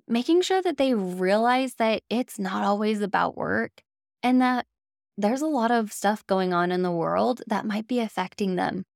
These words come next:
If you have, you know, people of color on your team who are stressed about being out in the world, right? Um, simply existing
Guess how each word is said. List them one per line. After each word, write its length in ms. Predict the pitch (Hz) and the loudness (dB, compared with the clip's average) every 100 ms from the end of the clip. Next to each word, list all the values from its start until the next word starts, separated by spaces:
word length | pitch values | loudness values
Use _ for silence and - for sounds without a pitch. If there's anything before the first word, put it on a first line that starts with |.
| _ _ _ | _ _ _
If 120 | 214 | -2
you 120 | 226 233 | 2 4
have, 280 | 226 220 220 _ - | 4 2 -6 _ -2
you 120 | 208 | 0
know, 120 | 196 | 0
people 360 | - 226 247 226 | -2 -4 2 2
of 100 | 202 | 2
color 320 | - 214 214 | 2 4 4
on 140 | 202 | 4
your 140 | 190 180 | 2 -2
team 340 | - 185 180 | -2 -2 -2
who 340 | 175 196 185 202 _ _ _ - | -2 -2 -2 -4 _ _ _ 0
are 400 | 214 214 202 - - 226 | 2 4 2 -2 -10 -6
stressed 460 | - 214 240 - | -4 -2 -2 0
about 460 | 247 214 196 196 - 196 - _ _ _ - | -2 0 2 2 0 -12 -20 _ _ _ -4
being 420 | 220 269 269 226 - - | 0 2 2 0 -2 -2
out 260 | 233 285 - | 0 0 2
in 220 | 214 208 | 2 4
the 120 | 190 | 2
world, 760 | 170 165 196 330 214 - 208 - | 0 0 2 4 2 0 -8 -10
right? 500 | 196 180 185 285 320 - _ _ - | -4 0 2 2 0 -4 _ _ -2
Um, 220 | 214 208 | 0 0
simply 400 | - 254 285 240 | 0 2 4 2
existing 960 | 196 185 180 202 - - 208 180 175 | 0 -4 0 -2 -2 -2 -2 0 -4